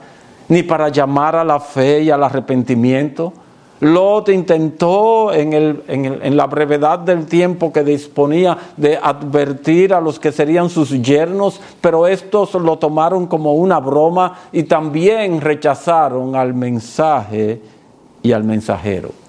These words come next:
Rechazaron el mensaje de Dios y el mensajero también. De manera que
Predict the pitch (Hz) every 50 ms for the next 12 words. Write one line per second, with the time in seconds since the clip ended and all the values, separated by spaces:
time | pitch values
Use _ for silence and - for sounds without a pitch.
0 | - - - - - 143 151 143 165 156 - 175 175 180 190 180 175 170 160 156
1 | 147 143 143 143 - - 170 160 156 156 143 143 143 131 123 135 143 151 151 156
2 | 156 151 139 139 - - - - - - _ - - 156 135 131 127 127 127 127
3 | 127 127 123 120 - - 120 104 95 - 135 139 139 143 139 - 135 123 117 107
4 | 110 123 131 143 147 139 120 98 82 - - - - - - - - - - -
5 | - - - - 135 143 147 151 170 180 190 185 170 - 180 160 147 143 143 -
6 | - -